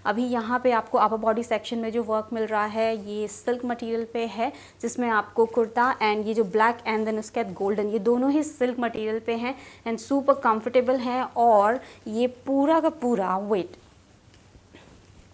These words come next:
ये देखिए काफ़ी, काफ़ी अच्छा सा वॉल्यूम है। तो जैसा कि मैंने बताया ये इतना ज़्यादा क्लासी वाला आउटफिट लग रहा था। अगर आप इसका overall लुक देखोगे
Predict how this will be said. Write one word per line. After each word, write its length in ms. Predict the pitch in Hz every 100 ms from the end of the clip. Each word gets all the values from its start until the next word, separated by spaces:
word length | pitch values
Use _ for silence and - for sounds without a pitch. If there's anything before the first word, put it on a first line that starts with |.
| - 247
ये 40 |
देखिए 260 | 196 185 214
काफ़ी, 880 | - 185 - - - 247 247 277 302 - - -
काफ़ी 340 | 302 277 262
अच्छा 400 | 285 - - 254 254
सा 140 | 277
वॉल्यूम 540 | 240 220 202 220 240
है। 440 | 247 233 196 185 262 - -
तो 60 | 254
जैसा 260 | 262 269
कि 100 | 269
मैंने 200 | 262 247
बताया 340 | 254 233 208 214
ये 160 | 240
इतना 680 | 269 269 277 - 277 262 359
ज़्यादा 280 | 370 240 285 - -
क्लासी 400 | 233 185 - 285 302
वाला 160 | 240
आउटफिट 400 | 190 180 - 214
लग 140 | 202 180
रहा 140 | 175 175
था। 80 | 208
अगर 160 | 208
आप 100 | 208
इसका 220 | 233 - 220
overall 480 | 190 220 214 220
लुक 120 | 202 190
देखोगे 540 | 185 175 185 185